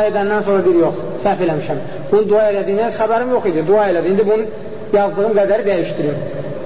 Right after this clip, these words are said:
Bunun, bunların hamısı küfürdür. Allah Subhanahu taala Lövh-ü Məhfuzda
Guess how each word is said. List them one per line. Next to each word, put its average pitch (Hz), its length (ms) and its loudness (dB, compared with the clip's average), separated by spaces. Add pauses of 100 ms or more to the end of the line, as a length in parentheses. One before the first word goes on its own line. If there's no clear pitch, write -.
(800)
Bunun, 190 560 4
bunların 190 320 4
hamısı 226 260 -2
küfürdür. 196 500 2 (800)
Allah 185 240 4
Subhanahu 202 340 -2
taala 190 480 2 (880)
Lövh-ü 208 260 4
Məhfuzda 202 840 2